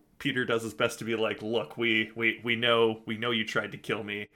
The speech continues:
Walternet's like, "Ah, yes," as he starts assembling what appears to be a gun. Uh,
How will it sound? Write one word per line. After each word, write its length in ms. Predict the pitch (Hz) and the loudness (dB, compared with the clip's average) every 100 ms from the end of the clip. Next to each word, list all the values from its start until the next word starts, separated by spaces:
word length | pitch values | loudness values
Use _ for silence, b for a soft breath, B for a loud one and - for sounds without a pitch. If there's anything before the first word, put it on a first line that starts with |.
| b - | b -4
Walternet's 440 | 117 120 117 110 | -2 0 -2 -2
like, 280 | 117 123 113 | 0 0 -2
"Ah, 140 | 113 123 | 2 2
yes," 400 | 120 117 - - | 4 2 0 -8
as 160 | 90 | -8
he 80 | 120 | -8
starts 320 | - - 117 | -6 -4 -4
assembling 760 | 117 - - 120 120 113 120 113 | -4 -4 0 0 0 -4 -4 -2
what 100 | 107 | -2
appears 400 | 110 - 113 113 | -2 -2 -4 -4
to 100 | - | -6
be 140 | 117 113 | -4 -4
a 80 | |
gun. 440 | - 98 95 98 - B B B B | -2 -4 -4 -8 -14 B B B B
Uh, 300 | - 101 240 | -6 -2 -2